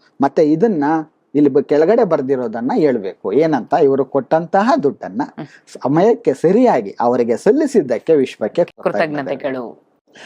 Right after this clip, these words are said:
Speaker 1: ನನಗೆ ಸರಿಯಾದ ಸಮಯಕ್ಕೆ ದುಡ್ಡು ಬಂದಿದ್ದಕ್ಕೆ ವಿಶ್ವಕ್ಕೆ ಕೃತಜ್ಞತೆಗಳು.
Speaker 2: ಗಳು. ಹ್ಮ್.
Speaker 1: ದುಡ್ಡು ಸುಲಭವಾಗಿ ನನ್ನ ಹತ್ರ ಬರ್ತಾ ಇದೆ,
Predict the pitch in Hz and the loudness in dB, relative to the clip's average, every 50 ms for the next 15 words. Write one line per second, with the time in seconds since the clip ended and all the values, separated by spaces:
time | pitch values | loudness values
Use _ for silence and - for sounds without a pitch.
0 | - - - 170 180 196 185 160 156 - - 170 175 208 220 226 220 202 160 143 | -10 -2 0 2 2 4 4 2 2 0 2 2 2 4 4 4 4 4 2 0
1 | 139 - 165 170 214 254 254 208 - - 139 123 120 123 196 226 277 311 320 262 | 0 -2 -2 0 2 2 2 0 0 -2 -4 -2 -2 0 -2 -2 -2 -2 -4 -2
2 | 214 185 160 143 135 123 120 117 107 - 160 156 131 117 - - - 127 120 - | -2 0 0 -2 -2 -2 -4 -6 -4 -2 -2 0 0 -2 -4 -4 -4 -2 0 0
3 | 147 127 - 117 - _ - 110 107 110 104 104 - 113 98 104 107 127 151 143 | -2 -2 -4 -8 -12 _ -8 -6 -6 -6 -8 -8 -8 -8 -8 -6 -6 -6 -6 -6
4 | 135 131 135 - _ - 151 147 - 135 143 151 240 294 277 240 220 - - 214 | -6 -8 -12 -14 _ -20 -18 -16 -14 -8 -2 0 0 2 2 2 2 2 2 2
5 | 220 233 214 262 285 294 294 311 302 277 226 196 175 170 165 165 139 - 165 156 | 2 2 2 2 4 4 4 4 4 4 2 2 2 0 0 -2 0 0 0 0
6 | 131 143 131 117 - 135 123 110 110 120 139 160 156 - _ _ | 0 0 -2 -2 -4 -4 -4 -4 -2 0 0 -2 -2 -4 _ _